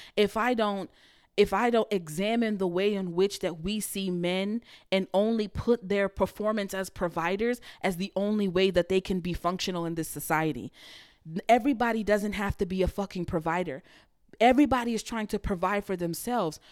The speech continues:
So why would I sit up here and put that onus on another person to pay my rent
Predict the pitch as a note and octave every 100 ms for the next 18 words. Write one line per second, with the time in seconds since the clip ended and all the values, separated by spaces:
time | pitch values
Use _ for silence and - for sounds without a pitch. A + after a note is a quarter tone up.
0 | - - G#3+ F#3+ F#3+ A3 B3+ B3 A3+ -
1 | B3 C4+ B3+ A3+ F#3 F3+ - B3+ - F#3+
2 | - G#3+ A#3+ A3 - F3+ F3 G3 G3 F3+
3 | G3+ G#3 F#3 F3 - G#3 F#3+ F3+ G#3+ F3+